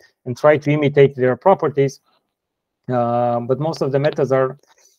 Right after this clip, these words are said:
are often below or specific to, uh, below the performance of ensembles or specific to a type of architecture.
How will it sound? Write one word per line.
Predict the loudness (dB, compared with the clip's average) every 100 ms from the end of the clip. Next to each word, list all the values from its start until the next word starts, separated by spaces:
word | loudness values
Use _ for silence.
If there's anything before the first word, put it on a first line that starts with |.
| _ -2
are | 2
often | 2 2 -2
below | 0 4 6 4
or | 2 -4
specific | -4 -8 -8 -8 -10 -8
to, | -4 -2 -2
uh, | -2 -4
below | -4 -2 -2
the | -2
performance | -4 -4 -6 -6
of | -8
ensembles | -6 -4 -2 -2 -2
or | -6
specific | -6 -8 -6 -8
to | -8
a |
type | -6 -6 -4
of | -4
architecture. | -4 -4 -6 -4 -4 -4